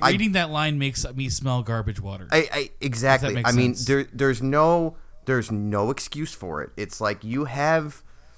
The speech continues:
Speaker 1: you have guys with skill. Use them. Why, I mean,
Speaker 2: Well,
Speaker 1: I
Speaker 2: Mantha doesn't exa-, hasn't exactly shown it this year.
Speaker 1: Oh, no, no, uh,
Speaker 2: To be fair.
Speaker 1: That's
Speaker 2: He
Speaker 1: fine.
Speaker 2: kinda deserves to be there.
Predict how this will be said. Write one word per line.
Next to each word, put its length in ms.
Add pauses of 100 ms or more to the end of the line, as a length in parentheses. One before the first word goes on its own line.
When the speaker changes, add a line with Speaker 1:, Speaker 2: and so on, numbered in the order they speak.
(180)
Speaker 1:
you 180
have 280
guys 300
with 140
skill. 500 (800)
Use 480
them. 320
Why, 300
I 100
mean, 400 (440)
Speaker 2:
Well, 240
Speaker 1:
I 80
Speaker 2:
Mantha 260
doesn't 240
exa-, 180
hasn't 220
exactly 340
shown 280
it 80
this 220
year. 200 (520)
Speaker 1:
Oh, 180
no, 20 (160)
no, 100
uh, 100
Speaker 2:
To 120
be 140
fair. 460 (800)
Speaker 1:
That's 240
Speaker 2:
He 40
Speaker 1:
fine. 240
Speaker 2:
kinda 200
deserves 360
to 100
be 180
there. 300